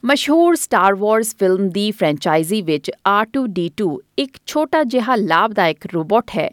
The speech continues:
ਜੋ ਸਟਾਰਸ਼ਿਪ ਉਡਾਣ ਤੋਂ ਲੈ ਕੇ ਗੁਪਤ ਸੰਦੇਸ਼ਾਂ ਨੂੰ ਪਹੁੰਚਾਉਣ ਤੱਕ ਦੇ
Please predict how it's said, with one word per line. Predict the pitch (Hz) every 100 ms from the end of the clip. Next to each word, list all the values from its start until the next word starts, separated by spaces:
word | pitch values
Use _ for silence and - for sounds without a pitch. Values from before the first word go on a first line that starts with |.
| - - - -
ਜੋ | 285 349
ਸਟਾਰਸ਼ਿਪ | - 190 175 180 302 285 190
ਉਡਾਣ | 175 156 196
ਤੋਂ | 233
ਲੈ | 175 151
ਕੇ | 190 202 143 - _ 202
ਗੁਪਤ | 226 302 - 302
ਸੰਦੇਸ਼ਾਂ | - 185 160 160 - 240
ਨੂੰ | 233 220
ਪਹੁੰਚਾਉਣ | 170 170 - 170 196 220
ਤੱਕ | 170 -
ਦੇ | 156 180